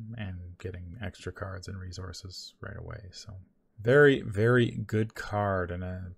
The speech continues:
pretty good batch of rogue cards overall. That's gonna do it for our look at this, uh, batch. Let us know in the comments down below what you think. Any final thoughts?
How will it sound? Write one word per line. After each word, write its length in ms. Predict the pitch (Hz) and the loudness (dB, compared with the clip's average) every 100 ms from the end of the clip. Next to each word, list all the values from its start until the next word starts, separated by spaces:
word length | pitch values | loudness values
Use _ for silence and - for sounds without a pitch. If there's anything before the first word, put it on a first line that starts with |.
| _ - | _ -4
pretty 220 | 156 208 | -2 0
good 200 | 160 156 | 0 2
batch 300 | 156 147 - | 4 4 2
of 80 | 127 | 4
rogue 400 | 131 127 - - | 6 4 0 -12
cards 500 | - 113 117 117 - - | -2 4 4 2 -2 0
overall. 760 | 120 117 113 - 110 117 101 - | 2 4 2 2 2 4 2 2
That's 180 | 139 - | 2 4
gonna 180 | 151 | 4
do 260 | 127 123 135 | 6 8 10
it 160 | 135 - - | 8 6 -10
for 280 | - 127 120 | 2 6 8
our 180 | 123 120 | 8 8
look 220 | 123 120 | 8 6
at 140 | 113 | 4
this, 300 | 135 147 - | 6 4 6
uh, 220 | 143 131 120 | 8 8 8
batch. 760 | 127 151 185 180 - - - - _ - | 8 8 6 2 -8 -10 -10 -16 _ -14
Let 240 | - 117 | -6 -2
us 160 | 117 - | -2 0
know 120 | 117 | 0
in 80 | 107 | 2
the 60 | 101 | -2
comments 440 | - 107 104 101 | -2 -2 -2 -4
down 200 | - 107 | -4 -4
below 240 | 101 104 107 | -2 -2 -2
what 260 | 101 - | -4 -6
you 60 | 98 | -8
think. 280 | - 107 - | -6 -6 -4
Any 220 | 151 165 | -2 -2
final 380 | - 139 143 131 | -2 -2 -2 -4
thoughts? 760 | - 135 196 240 - - - | -2 -2 -2 -4 -6 -6 -6